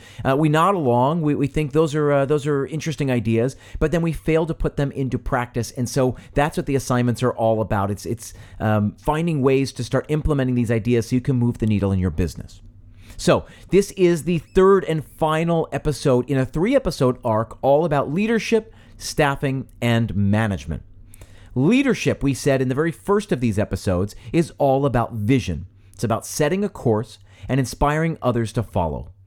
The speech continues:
But of course, running a restaurant takes more than just inspiration. It takes hard work and grit. It takes, uh, creativity and passion. It takes nuance. Um, I think most of all, though, it takes empathy,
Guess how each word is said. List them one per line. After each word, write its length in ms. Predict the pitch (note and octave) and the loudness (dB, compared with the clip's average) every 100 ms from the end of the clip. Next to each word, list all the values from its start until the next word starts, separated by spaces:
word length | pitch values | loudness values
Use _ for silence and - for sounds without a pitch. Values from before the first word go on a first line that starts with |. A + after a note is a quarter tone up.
| - - - | -20 -20 -2
But 100 | D3+ | 2
of 220 | E3 - | 2 0
course, 580 | - - D4 A#3 D3 - - - - | -10 -4 2 4 4 -2 -16 -20 -6
running 240 | F3+ A#3 A3 | 0 2 2
a 60 | |
restaurant 360 | D3 C#3+ D3 B2+ | 2 2 -2 -2
takes 200 | D3 - | -2 0
more 380 | B2 C#3+ D#3 D3 | 2 4 4 2
than 100 | A#2+ | 0
just 220 | G#2+ - | -2 -2
inspiration. 720 | F#2+ - F#2+ G2+ G2 - D#2 | -4 -2 0 2 0 -4 -4
It 120 | F2+ | -4
takes 320 | - A#2 - - - - | 0 0 -2 -10 -20 -6
hard 280 | - A2+ F#2 | 0 2 2
work 400 | F#2+ B2 - - - - | 0 0 -4 -16 -10 -4
and 240 | F2 E2+ | -2 -2
grit. 500 | F#2 F2+ C3+ - - - - - - | -4 2 2 0 -8 -20 -20 -20 -6
It 180 | A2 - | -4 -4
takes, 560 | - A2 - - - - | -2 -2 -2 -10 -12 -6
uh, 240 | F#2+ E2+ E2 | -2 -2 -4
creativity 920 | - A2+ F#2+ F2 - D#3 D3+ F3 F3 | -4 0 0 -2 -2 -2 0 -2 -2
and 160 | B2+ E2 - - | -2 -4 -4 -4
passion. 560 | - D#3+ - E3 D#3+ | -2 -4 -6 -6 -4
It 100 | B2+ | -4
takes 240 | - D#2 G2 | -6 -4 0
nuance. 800 | G#2 D3 G#3 G3 G3 G3 - - - - - | 2 4 4 4 2 -2 -8 -16 -20 -20 -4
Um, 360 | C3+ C3+ C#3 - | 2 2 0 -4
I 60 | D#3+ | -2
think 200 | F#3+ C#3+ | -2 0
most 260 | F3 - | -2 0
of 100 | E3+ | 2
all, 220 | G#3 C#4+ | 4 4
though, 420 | C3+ G2+ F2+ C#3 - - - - | 4 0 0 -4 -10 -20 -20 -6
it 140 | F3 | -4
takes 300 | - C3 - - - - | 0 -2 -2 -14 -20 -4
empathy, 540 | C4 B3+ G#2+ - - | -2 0 -2 -4 -10